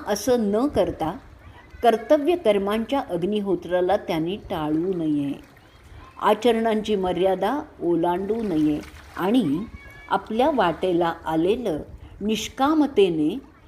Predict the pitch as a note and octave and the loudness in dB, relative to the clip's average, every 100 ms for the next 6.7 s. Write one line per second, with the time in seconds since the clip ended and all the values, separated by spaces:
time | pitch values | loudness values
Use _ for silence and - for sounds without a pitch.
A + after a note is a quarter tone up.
0 | - - - A#3+ B3+ G#3+ G3 F#3+ F#3+ C4 | -20 -20 -10 -2 0 2 2 2 2 0
1 | C#4+ B3+ G3+ F#3 F#3 - F3 D#3+ D3+ F#3+ | 0 2 2 2 0 0 0 2 2 0
2 | - - G3+ A#3 C#4 - - - - - | -4 0 2 4 0 -2 -14 -20 -20 -20
3 | - - - G3 F3+ F#3 C4+ B3 A3+ G3+ | -20 -20 -2 2 2 2 0 0 2 2
4 | F#3+ F#3 F3 F3+ F3+ F3+ E3+ E3+ D3+ F3 | 2 0 -6 -6 -4 0 0 0 2 2
5 | F3 F#3+ F#3 F#3+ C4 C4 - F3+ E3+ - | 2 0 -2 -6 -6 -8 -8 -4 -2 -4
6 | - - E3+ D#3 - - | -10 -8 -4 -4 -4 -6